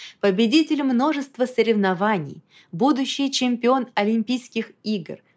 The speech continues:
гордость и надежда российского спорта. Фигура — закачаешься. А какая ещё может быть фигура у спортивного гимнаста?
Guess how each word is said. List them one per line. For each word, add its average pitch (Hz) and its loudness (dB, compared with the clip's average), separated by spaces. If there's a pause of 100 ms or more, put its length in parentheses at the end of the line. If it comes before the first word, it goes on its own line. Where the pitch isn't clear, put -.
(160)
гордость 240 0
и 208 -4
надежда 165 0
российского 151 -6
спорта. - -10 (560)
Фигура — 208 2 (260)
закачаешься. 233 -2 (540)
А 185 -12
какая 208 2
ещё 196 0
может 202 2
быть 202 -2
фигура 202 2
у - 4
спортивного 196 0
гимнаста? 190 -2